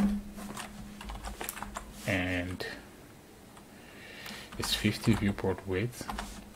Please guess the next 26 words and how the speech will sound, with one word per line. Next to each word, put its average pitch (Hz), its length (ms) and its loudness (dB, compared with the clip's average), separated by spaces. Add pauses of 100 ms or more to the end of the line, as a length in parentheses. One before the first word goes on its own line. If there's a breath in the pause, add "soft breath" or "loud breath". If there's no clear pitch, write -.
(440)
Like - 160 0
I 95 40 6
said, 92 300 8
it's - 220 2
plus, - 640 10 (640 loud breath)
and 95 380 4
here 98 180 6
comes 92 320 4
the 101 60 2
calculation. 90 840 2 (1900 loud breath)
I 131 40 -6
think 120 100 -4
I 98 80 2
need 92 120 -4
to - 200 -4
do - 40 2
this - 440 2
twice - 680 2
if - 180 -6
I'm - 280 -4
not. - 340 -2 (960)
Yeah, - 280 2
so - 180 2
we 95 140 4
have 95 180 6
our, 90 300 6